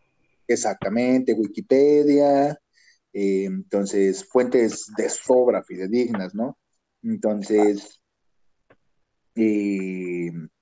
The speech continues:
se, al parecer le suspendieron la cuenta por tiempo indefinido y, pues, vamos a ver, eh, pues, cómo acaba esta situación.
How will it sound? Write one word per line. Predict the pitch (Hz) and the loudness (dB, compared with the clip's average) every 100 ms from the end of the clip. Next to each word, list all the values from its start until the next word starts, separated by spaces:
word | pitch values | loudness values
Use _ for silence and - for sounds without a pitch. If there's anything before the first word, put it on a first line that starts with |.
| _ | _
se, | _ - - 101 | _ -12 -2 0
al | 98 | 2
parecer | 101 95 98 | 0 -2 -2
le | 101 | -4
suspendieron | 98 - 98 101 104 | -4 -6 -2 0 0
la | 101 | -2
cuenta | 113 117 131 | 0 2 2
por | 123 | 2
tiempo | 120 113 127 | 0 0 2
indefinido | 123 123 131 135 165 | 2 0 0 2 4
y, | 143 131 | 4 4
pues, | 143 170 113 | 4 0 2
vamos | 104 113 110 | 0 0 2
a | |
ver, | 117 135 - _ _ _ | 4 4 0 _ _ _
eh, | 113 110 | -6 -2
pues, | 110 | -2
cómo | - 98 | -2 -6
acaba | 90 87 80 80 | -6 -6 -6 -8
esta | - - | -12 -20
situación. | - 101 143 240 | -10 -4 -4 -4